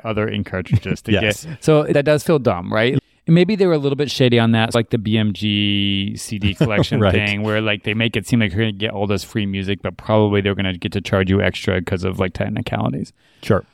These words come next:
Speaker 1: Yeah, we can agree that being shady is dumb. But, friends, subscriptions versus ownership is really interesting to me that, like, I wanna ask more whys. Like, why do you care? And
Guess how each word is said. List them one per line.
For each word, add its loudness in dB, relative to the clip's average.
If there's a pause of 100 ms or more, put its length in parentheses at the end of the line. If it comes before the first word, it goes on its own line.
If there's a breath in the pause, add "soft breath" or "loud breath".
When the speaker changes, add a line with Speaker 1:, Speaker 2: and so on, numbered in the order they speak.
(160 soft breath)
Speaker 1:
Yeah, 4
we 2
can 2
agree 4
that 0
being 2
shady -2
is -6
dumb. -8 (100)
But, 2 (180)
friends, 2
subscriptions 2
versus 2
ownership 2
is 0
really 2
interesting -4
to -2
me 0
that, 0 (100)
like, 0
I 0
wanna 2
ask -2
more 4
whys. 0
Like, -6
why -2 (200)
do -6
you -4
care? -10 (520)
And 4